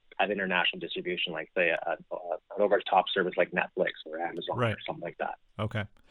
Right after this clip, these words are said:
Speaker 2: And,
Speaker 1: Yeah.
Speaker 2: and Netflix and the Amazons, uh, I mean, they're doing, you know, the descriptive, uh, audio as well, or des-, descriptive video as well.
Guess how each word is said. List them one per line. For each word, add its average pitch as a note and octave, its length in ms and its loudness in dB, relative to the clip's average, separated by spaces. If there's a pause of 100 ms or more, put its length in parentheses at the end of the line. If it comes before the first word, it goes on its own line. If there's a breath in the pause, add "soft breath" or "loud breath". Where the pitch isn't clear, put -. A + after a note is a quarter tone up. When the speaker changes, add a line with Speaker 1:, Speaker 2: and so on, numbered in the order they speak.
(320 loud breath)
Speaker 2:
And, D#3+ 160 10
Speaker 1:
Yeah. - 120 8
Speaker 2:
and E3 260 6
Netflix A3 420 4
and C3 380 6
the A#2 140 6
Amazons, C#3 880 4
uh, A2+ 300 4
I B2 80 0
mean, A#2+ 240 4
they're B2+ 140 4
doing, A#2 600 4
you A#2 140 0
know, G#2+ 260 2
the G2+ 300 0
descriptive, G2 760 -2
uh, - 40 -6
audio G#2 720 2
as F#2+ 140 -2
well, A2+ 140 2
or A#2 140 4
des-, G#2 320 0
descriptive A#2 460 0
video G#2 340 0
as F#2+ 160 -2
well. A#2+ 340 4